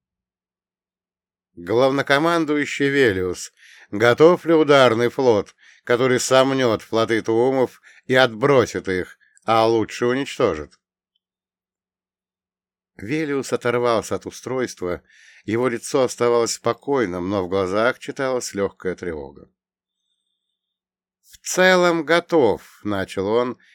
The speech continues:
медленно поднимаясь со своего места, — «но остались детали. Нужно да-, оснастить флоты системами подавления и перехвата управления боевыми комплексами врага».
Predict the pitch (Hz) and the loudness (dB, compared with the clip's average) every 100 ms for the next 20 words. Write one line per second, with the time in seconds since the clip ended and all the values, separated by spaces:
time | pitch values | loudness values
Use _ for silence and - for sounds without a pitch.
0 | _ 104 110 98 90 98 95 95 95 101 | _ -6 -4 -4 -4 -6 -6 -8 -6 -4
1 | 104 98 - 87 98 95 92 - - 87 | -2 -4 -8 -8 -4 -4 -4 -8 -10 -10
2 | - - - - - 147 175 - 156 151 | -14 -20 -20 -14 -4 0 0 2 2 0
3 | - 170 160 147 113 131 - 107 101 101 | 2 4 4 2 -4 -6 0 0 2 0
4 | 101 - _ _ _ _ _ 127 156 170 | -4 -10 _ _ _ _ _ -2 2 2
5 | 135 151 135 151 147 139 123 - 135 - | 2 -2 2 4 6 2 -4 -4 -4 -2
6 | 147 135 - 170 143 - - 117 113 123 | -4 -4 -6 -6 -4 -6 -2 -2 -2 -6
7 | 127 117 131 120 117 110 - 110 113 120 | -6 -6 -2 0 0 -4 -6 -2 0 2
8 | 147 151 147 143 - - - - 139 139 | 0 0 -2 -2 -6 -20 -12 -6 -2 0
9 | 127 - 120 135 147 156 135 131 117 120 | 0 0 2 2 2 0 2 2 2 2
10 | 131 156 156 131 131 120 120 135 151 - | 2 2 0 2 2 2 0 0 -2 -2
11 | 127 123 131 131 - 131 127 120 117 87 | 0 0 -4 -8 -6 -6 -2 0 -2 -4
12 | 78 | -12